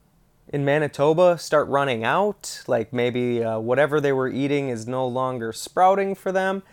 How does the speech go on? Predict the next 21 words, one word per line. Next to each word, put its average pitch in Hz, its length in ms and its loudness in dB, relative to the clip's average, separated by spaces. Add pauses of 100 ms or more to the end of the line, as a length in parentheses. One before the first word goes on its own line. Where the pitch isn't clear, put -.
(280)
Did 175 160 -4
it 139 80 -4
just 165 200 -6
get 147 200 -4
too 117 200 -6
cold 127 460 -4
for - 240 -12
comfort 202 580 -2
and 120 140 -8
they 120 80 -6
got 117 220 -2
a 120 40 -4
little 120 260 -4
homesick 185 760 0
and 127 120 -4
said 120 220 -4
they're 120 80 -2
going 120 240 -4
back 120 240 -2
to - 140 -2
Iowa? 170 680 6